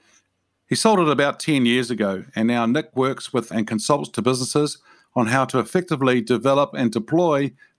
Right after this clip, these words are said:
digital assets to grow and scale.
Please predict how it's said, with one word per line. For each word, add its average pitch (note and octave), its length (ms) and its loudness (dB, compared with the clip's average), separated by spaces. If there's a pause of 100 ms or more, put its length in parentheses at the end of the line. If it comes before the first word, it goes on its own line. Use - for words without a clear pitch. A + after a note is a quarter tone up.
(120)
digital C#3+ 440 2
assets B2+ 580 0
to - 140 -6
grow A#2 460 2
and A2 260 0
scale. G2+ 560 -4